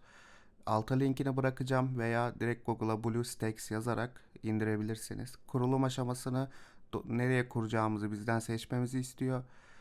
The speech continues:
Ya da direkt kurabilirsiniz. Şu an emülatörümüzü kuruyor. Ee, emülatörün ne olduğunu soran olursa emülatör kısaca bilgisayarın içine bir Android işletim sistemi kuruyor. Yani bilgisayarın içine bir telefon ya da tablet kullanmak gibi düşünün.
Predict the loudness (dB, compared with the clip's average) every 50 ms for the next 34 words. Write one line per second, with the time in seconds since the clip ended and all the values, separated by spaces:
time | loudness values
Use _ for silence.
0 | -20 -20 -20 -18 -10 -6 -4 -2 0 2 0 2 2 2 2 2 0 -2 -6 -4
1 | 0 2 2 4 4 2 2 0 -2 0 -2 -2 -2 -2 -6 -8 -12 -20 -20 -20
2 | -16 -12 -4 -2 0 0 0 0 0 2 2 2 0 -2 -2 -2 -2 -2 -4 -6
3 | -8 -6 -4 -2 0 0 0 0 -2 -4 -10 -16 -18 -18 -20 -20 -20 -20 -20 -20
4 | -20 -20 -20 -20 -20 -20 -20 -18 -10 -8 -6 -4 -4 -4 -2 -2 -2 -2 -2 -2
5 | 2 2 2 2 2 0 0 0 2 4 4 2 2 -2 -6 -12 -12 -8 -6 0
6 | 2 4 6 6 6 6 4 4 2 2 2 2 0 2 2 2 2 2 0 -2
7 | -2 -2 0 0 2 2 2 0 -2 -2 -2 -4 -4 -4 -4 0 0 2 2 0
8 | -2 -2 -2 -2 -4 0 0 0 0 0 -2 -4 -6 -6 -4 -4 -2 -2 0 2
9 | 4 4 4 4 2 2 2 2 0 0 -2 -6 -8 -6 -8 -6 -6 -6 -6 -6
10 | -6 -4 -2 0 0 0 -2 -4 -6 -4 -4 -2 0 0 0 0 0 0 -2 -2
11 | -4 -4 -2 -2 0 0 -2 -4 -4 -4 -6 -4 -6 -6 -4 -2 0 0 0 -2
12 | 0 0 0 0 0 0 -2 -4 -4 -6 -4 0 0 2 2 2 0 -2 -2 -4
13 | -4 -2 0 0 2 0 0 -2 -2 -6 -8 -8 -8 -10 -10 -8 -6 -6 -6 -6